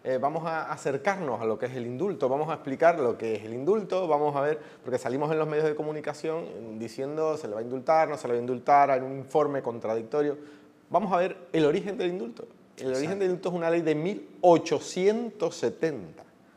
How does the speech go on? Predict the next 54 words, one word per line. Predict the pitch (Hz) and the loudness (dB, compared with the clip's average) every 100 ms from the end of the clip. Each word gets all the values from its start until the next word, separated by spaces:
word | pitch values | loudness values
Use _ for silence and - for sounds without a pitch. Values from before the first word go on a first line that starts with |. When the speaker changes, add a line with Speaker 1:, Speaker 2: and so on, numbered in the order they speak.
| _ - | _ -8
Speaker 1:
Mil | 147 175 196 190 - - | 0 2 2 0 -6 6
ochocientos | 170 151 151 127 - 143 156 156 160 | 8 8 4 -2 -2 -2 -4 -8 -10
setenta, | 160 170 160 | -6 -4 -2
que | 165 | 0
ha | 151 | 0
sido | - 151 | 0 -2
modificada | 156 151 151 143 139 | -2 -4 -4 -2 -2
en | 139 | -2
el | |
dos | 110 110 | -8 -12
mil | 98 | -16
quince. | - | -16
Speaker 2:
Madre | 120 123 113 | -12 -10 -10
mía, | 107 131 | -8 -10
han | 104 | -8
pasado | 120 131 131 139 | -8 -8 -8 -8
por | 143 | -6
lo | 143 | -6
menos | 156 - | -6 -4
tres | 170 | -4
regímenes | 147 165 - 160 | -2 -2 0 6
Speaker 1:
Claro. | 131 120 135 | 8 8 4
Speaker 2:
distintos | 139 135 196 151 | -4 -6 -4 4
Speaker 1:
Entonces, | 170 165 | 6 8
Speaker 2:
en | 180 | 6
este | 170 | 4
país, | 147 175 | 4 8
Speaker 1:
eh, | 175 | 8
Speaker 2:
¿no? | 156 | 6
Speaker 1:
es | 180 | 0
una | 202 | 0
ley | 202 202 | 2 2
que | 170 151 | 4 4
le | 139 | 4
permite | 107 110 143 208 165 131 | 4 0 0 -2 0 2
dar | 139 | 2
una | 147 | 0
dispensa, | 143 - 185 196 147 | -2 -2 -4 -4 -6
se | - | -2
llama | 127 147 | 0 4
la | 117 | 4
gracia | 147 180 - 123 | 4 2 0 -2
del | 156 | -2
indulto, | 147 143 - - - - - - _ | -2 -4 -4 -10 -16 -20 -20 -20 _
a, | 117 123 117 113 | 2 4 4 2
al | 123 123 | 0 -2
gobierno. | 95 82 92 - - | -2 -8 -14 -16 -16
Es | |
decir, | 90 - 98 | -18 -16 -14
por | - 131 110 | -4 -4 -2
razones | 107 - 156 151 123 | -4 -2 -2 -2 -4
de | |
justicia, | 113 107 - 180 175 127 104 76 - - | -8 -10 -8 -8 -8 -4 -4 -4 -10 -20
equidad | 90 - 87 95 135 147 | -18 -16 -10 0 0 0